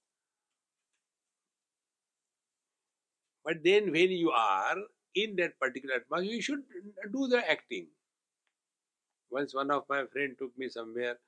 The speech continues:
"Swamiji, my friend had died and please go." I said, Okay, we are fit to go everywhere. So when somebody dies, we go. When somebody doesn't die, we go. So, "Swami, kuch karo." <laughs>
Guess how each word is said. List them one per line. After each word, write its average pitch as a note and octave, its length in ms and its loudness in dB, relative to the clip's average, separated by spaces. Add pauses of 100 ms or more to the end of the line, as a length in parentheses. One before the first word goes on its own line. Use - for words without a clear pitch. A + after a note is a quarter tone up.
(360)
"Swamiji, B2+ 440 -2
my A#2 260 -6
friend A#2 260 -10
had A#2 180 -8
died A2+ 340 -10
and A#2 140 -20
please A#2+ 220 -20
go." - 60 -20
I - 200 -20
said, - 220 -16
Okay, F#2+ 300 -16
we E3+ 120 0
are F#3 140 2
fit F3+ 240 0
to E3+ 100 2
go D3+ 100 6
everywhere. A#2 560 -2
So C3+ 120 -8
when D3 160 -4
somebody D3+ 340 -2
dies, C3+ 300 -2
we A#2 140 -4
go. G2 280 -8 (320)
When C#3+ 140 0
somebody D#3 300 -2
doesn't D3 280 2
die, D#3 140 -2
we D3+ 160 -4
go. C#3 140 -8
So, C#3 100 -4
"Swami, C#3+ 200 0
kuch C#3 260 -8
karo." D3+ 260 0 (420)
<laughs> - 260 -8